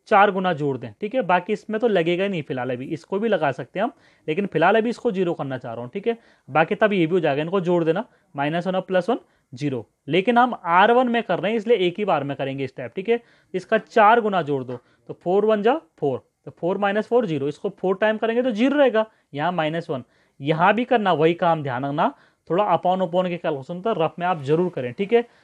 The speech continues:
तो हमने इधर कर दिया ये ऑपरेशन। इधर भी हो सकता है आर वन, आर वन देखिए आप कितना, आर वन आपका, आर वन देखिए आपका ज़ीरो है,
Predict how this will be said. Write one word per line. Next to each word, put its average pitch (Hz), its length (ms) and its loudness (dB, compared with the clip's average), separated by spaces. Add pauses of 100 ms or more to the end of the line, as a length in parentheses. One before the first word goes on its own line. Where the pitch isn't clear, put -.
(240)
तो 202 160 4
हमने 160 420 -2
इधर 185 280 2
कर 175 220 -2
दिया 139 200 0
ये 156 140 0
ऑपरेशन। 127 480 -4 (340)
इधर 180 260 4
भी 226 100 0
हो 214 140 4
सकता 185 300 -4
है 220 140 2
आर 170 240 4
वन, 143 180 0
आर 170 220 4
वन 196 160 -2
देखिए 175 240 -2
आप 214 140 0
कितना, 214 280 -4
आर 190 140 2
वन 147 140 0
आपका, 127 280 -6 (920)
आर 160 200 4
वन 190 160 -2
देखिए 180 240 -2
आपका 214 280 0
ज़ीरो 190 340 2
है, 196 140 -4